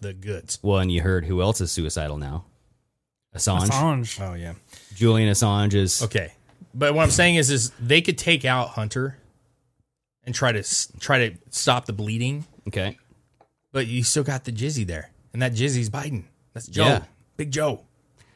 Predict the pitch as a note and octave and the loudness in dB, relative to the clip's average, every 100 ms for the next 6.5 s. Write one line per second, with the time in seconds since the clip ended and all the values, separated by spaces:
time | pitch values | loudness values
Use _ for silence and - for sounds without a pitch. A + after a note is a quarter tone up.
0 | _ _ A2+ G#2+ G#2 C3 A#2+ G2+ F2+ F2 | _ _ -2 2 4 4 6 4 4 4
1 | A#2 F2+ D2 C#2 - A#2+ D#3 F3 D3+ - | 4 2 -2 -6 -4 0 2 2 0 -2
2 | - - _ - - D#2+ D#2 G2+ F#2+ - | -6 -8 _ -16 -8 -4 -2 -4 -6 -10
3 | _ _ _ _ _ _ - F#2+ F#2 F2+ | _ _ _ _ _ _ -4 0 2 4
4 | F2 F2 - F2+ F2 D2+ F2 A2+ D#3+ G3+ | 2 0 -4 -2 -2 0 2 2 2 2
5 | D3+ C#3 D3+ - D#2 C2+ G2 B2+ C3+ D#3+ | -2 -4 -8 -10 -14 -16 -12 -6 -2 -2
6 | C#3+ C#3 B2+ - | -2 -2 -2 -6